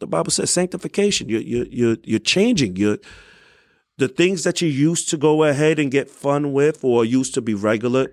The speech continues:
it doesn't sit right with you no more. The things that you used to have fun doing and saying, it just,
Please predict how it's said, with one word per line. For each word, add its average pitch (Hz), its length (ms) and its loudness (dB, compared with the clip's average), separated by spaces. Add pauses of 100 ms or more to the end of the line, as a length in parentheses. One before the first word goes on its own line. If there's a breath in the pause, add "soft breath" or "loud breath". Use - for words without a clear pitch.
(140)
it 131 100 -2
doesn't 165 340 0 (640 soft breath)
sit - 320 0
right 151 160 2
with 107 160 -6
you 110 100 -2
no 107 120 -2
more. 101 260 -4
The 98 120 -6
things 170 420 0 (400 soft breath)
that 143 360 0
you 139 120 2
used 143 280 -2
to 139 80 0
have 131 240 -2
fun 151 320 0
doing 143 520 2
and 113 180 -2
saying, 139 420 0
it 127 220 -8
just, - 360 -2